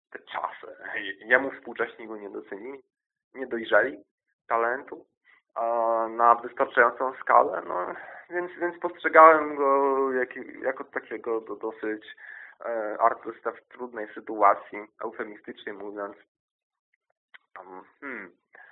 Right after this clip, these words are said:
który, no, po prostu miał ciężki los, e, bo tak mu się, mm, przydarzyło. Jakież było moje wielkie, wielkie zdziwienie, ogromne,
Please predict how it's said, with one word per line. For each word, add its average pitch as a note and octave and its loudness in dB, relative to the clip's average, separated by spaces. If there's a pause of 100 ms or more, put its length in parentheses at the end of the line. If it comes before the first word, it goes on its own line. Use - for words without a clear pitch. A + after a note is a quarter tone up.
(300)
który, C3+ 2
no, B2 2
po B2+ -2
prostu A#2 0 (240)
miał C3 4
ciężki B2 -2
los, A#2 6 (240)
e, G#2+ 2
bo A#2+ 0
tak B2 8
mu A#2 -12
się, - -4
mm, A2+ -4
przydarzyło. C#3 -4 (2250)
Jakież - 6
było F#3 4
moje D3 4
wielkie, C#3+ 6
wielkie B2+ 0
zdziwienie, A2+ 0
ogromne, C3 4